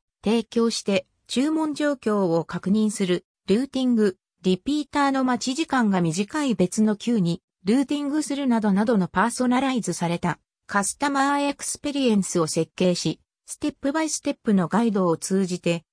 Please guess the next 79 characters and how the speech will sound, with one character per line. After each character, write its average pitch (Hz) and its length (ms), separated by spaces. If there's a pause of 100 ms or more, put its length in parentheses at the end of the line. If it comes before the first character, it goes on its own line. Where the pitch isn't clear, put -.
(120)
エ 302 200
ー - 20
ジ 240 100
ェ 226 60
ン 214 60
ト 196 120
に 170 120
提 170 240
示 226 120
で 190 120
き - 140
ま 147 160
す。 - 240 (400)
計 277 220
算 269 260
属 262 260
性 202 300
は、 170 240 (280)
Amazon 277 480
コ 269 120
ネ 269 140
ク - 140
ト、 165 200 (240)
セ - 180
ー 294 120
ル 302 100
ス - 160
フ 277 140
ォ 277 40
ー - 20
ス 240 140
な 214 140
ど 180 120
の 165 120
サ 240 340
ー 269 40
ズ 262 180
ア 247 60
プ 254 120
リ 233 140
ケ 240 160
ー 214 40
シ - 140
ョ 170 80
ン、 135 160 (280)
お 170 80
よ 208 160
び 196 240 (220)
デ 220 180
ー - 40
タ 294 120
ベ 262 160
ー 254 40
ス 220 160
全 262 220
体 208 240
か 175 180
ら、 160 180 (240)
顧 190 160
客 - 260
プ 302 120
ロ 285 120
フ - 60
ァ 302 160
イ 254 40
ル 214 120
が 170 160
同 180 200
期 262 200
お 247 120
よ 247 120
び 233 180
統 214 180
合 233 200
す 214 160
る 202 100
最 208 260
新 220 300
の 196 200